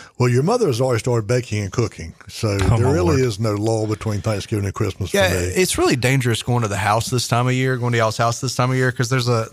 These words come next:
Speaker 2: uh, historically at our house, there in our dining room, uh, I think that's
Speaker 1: What?
Speaker 2: what it's
Speaker 1: We have a
Speaker 2: called.
Speaker 1: dining room?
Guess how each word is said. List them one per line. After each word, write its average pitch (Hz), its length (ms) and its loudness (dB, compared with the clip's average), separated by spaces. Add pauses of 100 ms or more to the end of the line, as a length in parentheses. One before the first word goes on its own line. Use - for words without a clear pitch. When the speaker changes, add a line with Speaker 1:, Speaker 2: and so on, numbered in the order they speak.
Speaker 2:
uh, 117 300 -10 (460)
historically 165 920 0
at 117 60 2
our 113 180 4
house, 101 520 -2 (840)
there 135 380 2
in 135 180 -2
our 170 120 2
dining 113 280 0
room, 104 240 -2 (720)
uh, 104 240 2 (100)
I 113 80 0
think 127 160 0
that's 113 140 2
Speaker 1:
What? 165 80 -4
Speaker 2:
what 98 120 -2
it's - 120 -4
Speaker 1:
We 135 60 2
have 170 100 4
a 117 60 2
Speaker 2:
called. 127 180 0
Speaker 1:
dining 208 140 -2
room? 392 140 2